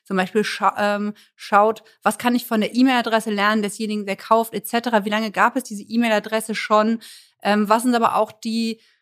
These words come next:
Waren, die die Personen in den Warenkörben haben? Ja, da gibt es unterschiedliche Mo-, unterschiedliche Faktoren, die man einbeziehen kann, um die Modelle zu trainieren. Aber da gibt es auf jeden Fall, also da gibt's auf jeden Fall Betrugsversuche und noch ein paar Fälle.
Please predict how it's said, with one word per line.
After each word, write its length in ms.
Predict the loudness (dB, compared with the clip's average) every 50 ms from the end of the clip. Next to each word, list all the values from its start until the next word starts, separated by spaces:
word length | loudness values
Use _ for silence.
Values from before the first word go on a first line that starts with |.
| _ _ _ _ _ _
Waren, 640 | _ -4 2 4 6 6 6 4 4 2 2 0 0
die 100 | 0 -4
die 80 | -4
Personen 340 | -4 -4 -4 -4 -2 -4 -4
in 100 | -4 0
den 40 | 2
Warenkörben 720 | 4 4 4 4 0 -2 -4 -2 -2 -2 -2 -4 -4 -2
haben? 260 | 0 0 2 0 0
Ja, 120 | -2 -4 -4
da 60 | -4
gibt 120 | -6 -8
es 100 | -12 -6
unterschiedliche 580 | -2 0 2 2 0 0 -4 -4 -6 -6 -4 -2
Mo-, 140 | -2 -2 -2 -4 -8 _ _ _ _ _ _ _ _ _ _ -2
unterschiedliche 640 | 0 2 2 0 0 -4 -6 -4 -4 -4 -4 -4
Faktoren, 480 | -2 0 -2 -2 0 0 2 4 4 4
die 80 | 2 2
man 140 | 2 0
einbeziehen 560 | 0 0 0 2 2 2 0 -2 -2 -2 -2 0
kann, 180 | 0 0 2
um 100 | 2 2
die 80 | 0 0
Modelle 360 | 0 0 0 2 2 2 2
zu 120 | 0 -2
trainieren. 520 | -4 -2 -2 0 2 2 4 4 2 2 0 -4 -12 -20 _ _
Aber 160 | 0 2 2
da 60 | 2
gibt 120 | 2 0 -2
es 60 | -4
auf 100 | -6 -6
jeden 260 | -4 0 2 4 4 4
Fall, 360 | 4 2 2 2 2 -2 -4 _
also 180 | -8 -6 -6 -6
da 200 | -4 -4 -4 -4 -6 -10 _ _ _ -6
gibt's 200 | -4 0 0 2
auf 80 | 2
jeden 140 | 4 4 4
Fall 100 | 4 2
Betrugsversuche 960 | 2 0 -2 -2 -4 -4 -4 -2 0 2 2 2 2 2 2 2 2 2 2
und 100 | 2 2
noch 140 | 0 0 -2
ein 80 | -2 -2
paar 160 | 0 0 -2
Fälle. 400 | 0 -2 -2 0 2 2 0